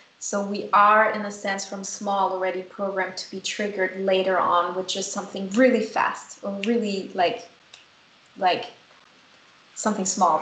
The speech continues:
basically, nothing big. So it's, it's all, you know,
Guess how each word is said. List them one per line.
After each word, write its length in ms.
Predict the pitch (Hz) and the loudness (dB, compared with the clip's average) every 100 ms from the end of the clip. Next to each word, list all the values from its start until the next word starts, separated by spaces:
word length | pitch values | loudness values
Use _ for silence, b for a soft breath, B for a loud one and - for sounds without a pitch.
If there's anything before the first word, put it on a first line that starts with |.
| - | 0
basically, 380 | - - - 175 | -4 -10 -10 -6
nothing 320 | 185 - 185 - | -6 -6 -8 0
big. 220 | 170 170 B B B B - | 0 0 B B B B -14
So 180 | - 226 | 0 2
it's, 280 | 220 214 214 | 4 4 2
it's 220 | 208 - - | -2 -2 4
all, 640 | 208 233 240 233 226 226 | 8 8 10 8 6 0
you 80 | 233 | 0
know, 200 | 208 202 | 0 0